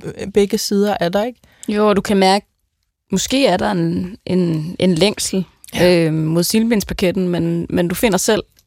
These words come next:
Speaker 2: øh, der siddende på McDonald's og hænge og, og ned over fritterne klokken. Altså, der er sådan et spændingsfelt, der er
Speaker 1: Mhm.
Speaker 2: underligt.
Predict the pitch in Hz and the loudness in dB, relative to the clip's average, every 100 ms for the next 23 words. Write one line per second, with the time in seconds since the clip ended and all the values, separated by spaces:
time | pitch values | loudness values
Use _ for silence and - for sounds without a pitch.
0 | _ _ _ 165 160 156 - - 180 - | _ _ _ -2 0 -2 -4 -6 -4 0
1 | 196 196 180 170 170 180 190 - 175 180 | 2 2 0 0 0 0 -2 -4 -2 0
2 | 180 190 180 - - - 185 175 - 208 | 2 2 0 -2 -2 0 2 0 0 -2
3 | 196 196 175 170 165 170 - - - 226 | 0 0 0 -2 0 -2 -6 -10 -2 0
4 | 220 226 226 - 247 277 - 196 - 170 | 2 0 -2 0 2 2 0 -6 -4 -2
5 | 196 185 170 175 170 | 2 4 4 0 -6